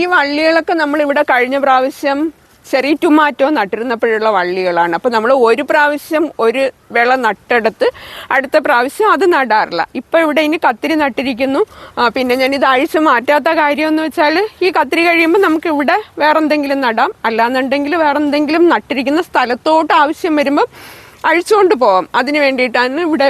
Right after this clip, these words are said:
വിട്ടിരിക്കുന്നത്. ദേ, ഇത് നമ്മുടെ ഒരു കിലോ പേരയാണ് കേട്ടോ. ഒരു ഇരുപത് ലിറ്റർ പെയിന്റ് ബക്കറ്റിലാണ് ഇത് വെച്ചിരിക്കുന്നത്. അതിലിപ്പോ ഇത് നിറയെ പൂക്കൾ വന്ന് തുടങ്ങിയിട്ടുണ്ട് കേട്ടോ.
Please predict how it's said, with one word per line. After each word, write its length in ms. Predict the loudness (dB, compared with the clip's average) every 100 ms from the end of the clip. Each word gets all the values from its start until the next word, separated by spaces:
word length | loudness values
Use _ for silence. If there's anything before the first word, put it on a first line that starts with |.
| -2
വിട്ടിരിക്കുന്നത്. 540 | -4 -4 -4 -4 -4 -10 -20 -6
ദേ, 80 | -2 0
ഇത് 100 | 0 2
നമ്മുടെ 340 | 2 2 0 0 -2 -4
ഒരു 120 | -2 0
കിലോ 280 | -2 0 2 2 0
പേരയാണ് 500 | 0 0 -2 -4 -4
കേട്ടോ. 220 | -4 -2 -4 -6 -8 -4
ഒരു 120 | -2 -2
ഇരുപത് 380 | -2 0 0 0 -4
ലിറ്റർ 280 | -4 -4 -4 0
പെയിന്റ് 360 | 0 0 -2 -2
ബക്കറ്റിലാണ് 560 | -2 -2 -4 -2 -2 0 -2
ഇത് 80 | -2
വെച്ചിരിക്കുന്നത്. 520 | -4 -8 -6 -2 0 0
അതിലിപ്പോ 340 | 0 -2 0 2
ഇത് 80 | 0 2
നിറയെ 560 | 2 2 0 2 2 0 -2
പൂക്കൾ 320 | -4 0 0 0
വന്ന് 180 | 0 -4
തുടങ്ങിയിട്ടുണ്ട് 640 | -4 -4 -6 -6 -6 -2 -2
കേട്ടോ. 200 | 0